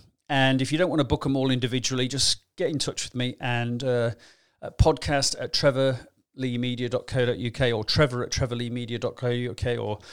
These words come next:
give me a call, Facebook me, or, well, LinkedIn me preferably, 'cause that's my preferred social media platform.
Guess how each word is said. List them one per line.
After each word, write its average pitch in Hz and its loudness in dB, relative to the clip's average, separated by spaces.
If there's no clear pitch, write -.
give 170 0
me 165 2
a 139 -2
call, 147 8
Facebook 139 0
me, 139 2
or, 127 2
well, 117 2
LinkedIn 139 0
me 113 -4
preferably, 123 0
'cause 127 -6
that's 135 -4
my 127 -6
preferred 120 -4
social 123 -2
media 123 -8
platform. 120 -8